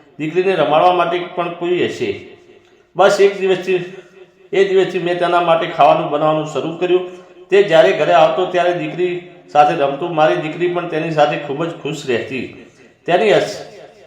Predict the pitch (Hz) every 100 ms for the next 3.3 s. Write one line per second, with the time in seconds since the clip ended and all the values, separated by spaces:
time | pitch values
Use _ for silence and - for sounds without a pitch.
0 | _ _ - 135 - 202 190 185 190 185
1 | 180 165 170 180 175 160 180 175 175 170
2 | 160 135 135 180 160 165 170 139 143 151
3 | 160 170